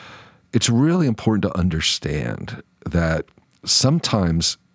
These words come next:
end-of-life situations can be complex and very nuanced.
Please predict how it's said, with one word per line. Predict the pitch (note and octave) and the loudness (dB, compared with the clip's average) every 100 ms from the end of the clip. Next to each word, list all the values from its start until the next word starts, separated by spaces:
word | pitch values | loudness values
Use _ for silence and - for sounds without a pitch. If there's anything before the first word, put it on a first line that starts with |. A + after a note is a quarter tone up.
| _ _ _ - | _ _ _ 0
end-of-life | F#2+ B2 A2 F2 F2 E2+ | 2 2 0 0 0 0
situations | - E2+ - C#2 G#1 - - - - - | -2 -2 -2 -4 -4 -6 -8 -6 -8 -8
can | - D#2+ D#2 | -4 0 0
be | D2 D2 | 0 -4
complex | - - - - - - - - _ _ _ - - | -4 -6 -6 -12 -10 -8 -10 -10 _ _ _ -20 -10
and | - D#2 | -4 0
very | D#3 F3 | 2 0
nuanced. | D3 C3+ - - - - | 0 -2 -4 -6 -4 -8